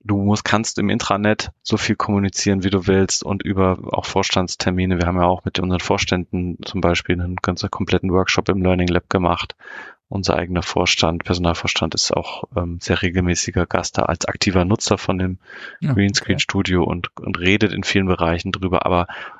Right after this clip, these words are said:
Speaker 1: trotzdem begegnest du immer wieder Leuten, die sagen, "Was, was macht ihr da? Hab ich noch nie gehört."
Speaker 2: Mhm.
Speaker 1: Ja, und deswegen gehen wir mit, vielleicht zum Merch ja auch, aber wir gehen auch dann vor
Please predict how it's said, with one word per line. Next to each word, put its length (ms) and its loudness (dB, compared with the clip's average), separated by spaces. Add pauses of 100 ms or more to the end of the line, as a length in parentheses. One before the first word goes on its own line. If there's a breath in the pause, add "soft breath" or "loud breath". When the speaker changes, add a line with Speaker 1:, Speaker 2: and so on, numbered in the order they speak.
(280 loud breath)
Speaker 1:
trotzdem 440 0
begegnest 540 -2
du 100 -8
immer 180 -2
wieder 140 4
Leuten, 280 2
die 60 -4
sagen, 240 -2
"Was, 240 -2
was 140 -6
macht 240 0
ihr 80 4
da? 140 4
Hab 80 2
ich 60 -4
noch 100 -4
nie 180 -2
gehört." 380 -2
Speaker 2:
Mhm. 60 -2
Speaker 1:
Ja, 80 2
und 220 0
deswegen 380 0
gehen 220 0
wir 140 4
mit, 260 -2 (120)
vielleicht 360 2
zum 140 -4
Merch 340 2
ja 100 -2
auch, 260 2
aber 180 2
wir 80 2
gehen 260 0
auch 240 0
dann 180 -2
vor 540 2